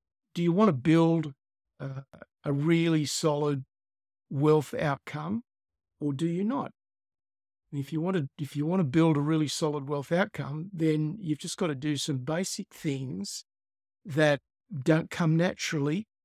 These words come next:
to most of us. You know, most of us are impatient. We want the result and we want it now.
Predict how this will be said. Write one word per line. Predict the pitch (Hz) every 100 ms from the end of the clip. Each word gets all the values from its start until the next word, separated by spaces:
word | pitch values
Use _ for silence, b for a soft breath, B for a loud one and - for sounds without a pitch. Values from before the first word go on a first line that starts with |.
| -
to | 170
most | 160 220 -
of | 143
us. | 127 - - _ _ -
You |
know, | 143
most | 147 185 214
of | 151
us | 147 -
are |
impatient. | 151 147 165 180 - 139
We | 143 147
want | 139 165 175
the | -
result | 160 147 139 143 -
and | 147
we |
want | 139 147 151
it | -
now. | 139 147 147 127